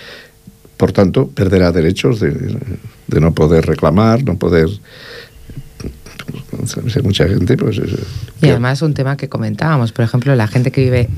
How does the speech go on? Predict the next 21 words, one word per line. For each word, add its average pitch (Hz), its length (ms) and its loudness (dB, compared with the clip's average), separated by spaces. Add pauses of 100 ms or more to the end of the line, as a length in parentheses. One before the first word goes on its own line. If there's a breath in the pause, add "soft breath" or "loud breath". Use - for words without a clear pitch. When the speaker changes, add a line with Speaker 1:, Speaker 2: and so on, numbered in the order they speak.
Speaker 2:
desplazada, 123 1080 0
que 117 180 0
no 120 120 4
vive 123 440 4
cercana 127 680 0
a - 20 4
la 113 120 4
Speaker 1:
Sí. - 60 2
Speaker 2:
provincia. 120 760 0
Speaker 1:
Sí, 101 220 2
Speaker 2:
Pongamos 127 340 2
el 104 60 4
Speaker 1:
exactamente. 92 160 4
Speaker 2:
caso 135 480 2
de 131 60 0
Barcelona, 135 580 0
porque 131 200 0
estamos 123 300 2
nosotros 120 300 2
en 123 100 0
Barcelona. 123 420 -2